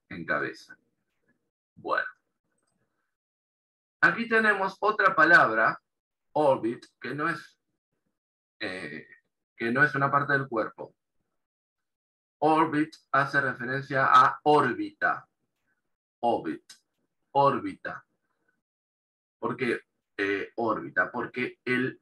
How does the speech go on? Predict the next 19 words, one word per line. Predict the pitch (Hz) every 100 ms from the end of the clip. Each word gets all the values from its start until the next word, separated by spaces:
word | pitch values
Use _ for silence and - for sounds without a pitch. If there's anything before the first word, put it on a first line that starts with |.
| _
ojo | - 208 208 160
humano | 147 139 135 120 120
también | 113 117 156 165
tiene | 131 120 123
una | 120 117 123
órbita, | 120 101 101 98
es | 107 - -
un | 113
rango | 113 135 143 131
de | 120
movimiento | 113 110 117 123 104 - 104
que | 117
es, | 135
digamos, | 135 139 135 151 147 127 123 123 131 135 - _
de | 110
ciento | 107 127 120 117
ochenta | 110 - 117 110 110 98
grados, | 92 - - - - - -
¿sí? | 117 170 185